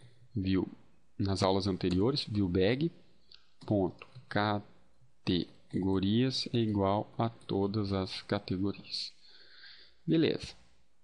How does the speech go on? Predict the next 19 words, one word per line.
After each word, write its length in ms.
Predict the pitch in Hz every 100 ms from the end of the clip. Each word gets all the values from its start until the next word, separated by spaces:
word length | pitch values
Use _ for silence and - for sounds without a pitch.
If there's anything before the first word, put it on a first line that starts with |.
| -
E 140 | 160
aí 180 | 113 95
a 40 |
minha 240 | 107 139 160
view 360 | 117 135 170 -
vai 160 | 107 101
ser 160 | -
tipada 640 | 98 - - 120 143 151 156
e 140 | 139
vai 140 | 123 127
receber 460 | 127 135 110 123
uma 220 | 127 139
lista 440 | 135 110 139 - 135
de 160 | 123
notícias, 680 | 139 147 143 95 - - -
que 120 | -
é 20 | 139
a 80 |
últimas 960 | 120 110 123 - 151 151 147 147 - -